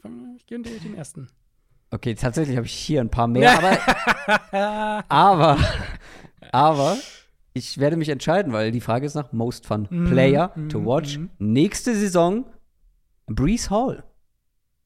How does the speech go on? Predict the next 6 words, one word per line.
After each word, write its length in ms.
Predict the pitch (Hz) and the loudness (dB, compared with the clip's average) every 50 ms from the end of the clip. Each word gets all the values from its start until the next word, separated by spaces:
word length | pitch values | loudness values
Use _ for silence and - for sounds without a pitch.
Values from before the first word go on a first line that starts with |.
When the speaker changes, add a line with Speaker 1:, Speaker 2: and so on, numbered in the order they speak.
| _ _ _ _ - | _ _ _ _ -10
Speaker 1:
Uh, 380 | 139 170 226 262 233 165 135 117 | -8 -6 -4 -4 -4 -4 -6 -8
spannend. 640 | - - - - - 143 180 220 143 120 110 - - 120 233 247 | -10 -14 -16 -14 -10 -10 -8 -8 -10 -12 -12 -10 -12 -10 -10 -8
Speaker 2:
Weil 720 | 135 123 113 123 147 170 220 220 160 131 135 160 - - - - - _ _ - | -6 -4 2 2 4 4 4 4 2 2 2 0 -4 -6 -12 -20 -20 _ _ -4
es 760 | 139 139 143 143 147 135 - - - - - - - 151 147 | -2 -2 0 0 -2 -4 -6 -8 -8 -8 -10 -12 -12 -12 -10
geht 380 | 147 127 120 139 143 160 156 - | -10 -8 -6 -4 -6 -6 -4 -2
ja, 480 | 147 143 139 139 139 135 135 135 131 | 0 0 2 2 2 2 2 0 0